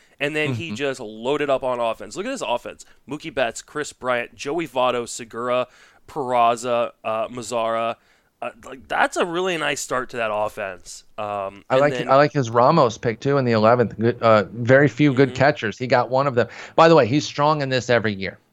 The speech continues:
Speaker 1: Yeah.
Speaker 2: He's one of the better players in this draft.
Speaker 1: I like his
Speaker 2: Um,
Speaker 1: draft.
Speaker 2: so I'm not even surprised to see that his first twenty-three is looking really sharp.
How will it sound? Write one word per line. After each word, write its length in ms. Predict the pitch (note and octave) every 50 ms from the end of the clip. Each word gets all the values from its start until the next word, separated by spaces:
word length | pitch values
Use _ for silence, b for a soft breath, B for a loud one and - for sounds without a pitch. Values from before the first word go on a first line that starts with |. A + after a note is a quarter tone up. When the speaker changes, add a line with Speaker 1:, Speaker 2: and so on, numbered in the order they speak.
| _ -
Speaker 1:
Yeah. 120 | - A#2 A#2
Speaker 2:
He's 100 | A#2 G#2
one 120 | B2 C3 B2
of 60 | A2+
the 80 | A#2
better 260 | G2 - B2 B2 C3 B2+
players 380 | - C3 B2+ B2+ B2 A#2 - -
in 200 | A#2+ B2+ B2 A#2+
this 180 | B2 A#2+ G#2+ -
draft. 480 | - A2 G2+ G#2+ A2+ A#2 B2 A#2+ -
Speaker 1:
I 40 | C#3
like 220 | C#3 B2 A#2 A#2 -
his 120 | G#2+ - -
Speaker 2:
Um, 80 | C3 A#2
Speaker 1:
draft. 200 | A2+ A2 G#2+ G#2+
Speaker 2:
so 120 | - A#2
I'm 100 | A2 A2 A2+
not 300 | A#2 A#2 A#2 A#2 A#2+ A#2
even 200 | A#2+ A#2 A#2 A2+ G#2+
surprised 560 | - A#2 - - A#2+ A2+ A2 A2 G#2 - -
to 80 | F#2+
see 200 | F#2+ - A#2+ A#2
that 120 | G#2+ G#2 G2+
his 140 | G#2 F#2+ -
first 300 | - A2+ G#2 G#2 - -
twenty-three 440 | - B2 A2 G#2+ G2+ - G#2 G#2+ G#2+
is 120 | G2+ F#2
looking 280 | G#2+ G2+ G2 A2 G#2 G#2
really 240 | G#2 G#2+ G#2 G2+ F#2+
sharp. 500 | - - - A#2 A2 G#2+ A2 G#2+ B